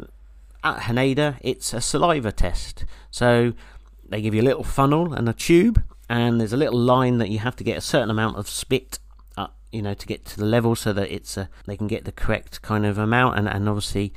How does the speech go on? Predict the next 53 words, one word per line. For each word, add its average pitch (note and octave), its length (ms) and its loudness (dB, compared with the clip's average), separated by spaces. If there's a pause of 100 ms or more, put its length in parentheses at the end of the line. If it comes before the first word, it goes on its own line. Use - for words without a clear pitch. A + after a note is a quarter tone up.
get G#2 180 -8
the G#2+ 80 -2
right G#2+ 220 2
result. C#3 380 2 (100)
And B2+ 400 6
you C3 180 2
have A#2 160 0
to - 100 -8 (140)
spit - 460 -8
into A2+ 680 0 (380)
the A2+ 80 -8
tube. E3+ 240 2
Now, C3 120 0
when E3 160 2
you D3 120 2
wear C#3 160 8
a A#2 40 4
mask, B2 460 0
you C3+ 80 0
know A#2+ 140 4
you A2+ 160 2
get - 200 -2
quite A2+ 300 2
dry, C3 300 2
don't C3 240 -2
you? F#2 100 -2 (400)
So A#2+ 380 6 (720)
that A2 200 0
can F#3 200 -4
take - 280 -2
quite - 240 2
a A2 40 2
long C#3+ 180 2
time. A#3+ 460 -2
It - 80 -18
took - 200 -4
me G#2 200 0
about G2 360 -4 (120)
ten G#2 200 2
minutes, E3 360 -6
I - 60 -14
think, A#2+ 280 -10
something G2 320 -10
like F#2 160 -6
that. C3 160 -8 (240)
It A2 60 -8
was, A2 160 -2
it A2+ 400 0
was A#2 100 -2
really C#3 300 2
quite A#2+ 320 4
a G#2 40 4
long, A2 380 4